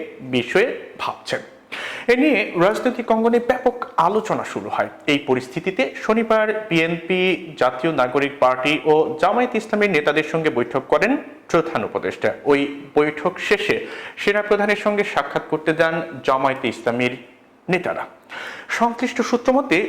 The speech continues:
উদ্ভূত পরিস্থিতিতে সরকার এবং সেনাবাহিনী বা সেনাপ্রধানের মধ্যে দূরত্ব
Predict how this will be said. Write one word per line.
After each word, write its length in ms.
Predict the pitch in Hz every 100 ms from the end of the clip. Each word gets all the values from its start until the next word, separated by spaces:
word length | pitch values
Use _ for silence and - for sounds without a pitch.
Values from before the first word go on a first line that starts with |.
| - 214
উদ্ভূত 480 | 208 - 247 240 240 233 233
পরিস্থিতিতে 640 | 160 160 160 185 190 196 190 190 - -
সরকার 360 | 143 143 226 233
এবং 140 | 226 220 -
সেনাবাহিনী 540 | 131 127 123 131 190 185
বা 100 | 185 - -
সেনাপ্রধানের 580 | 147 139 131 120 147 135
মধ্যে 280 | 107 - - 262 - 135 147
দূরত্ব 460 | 196 214 214 -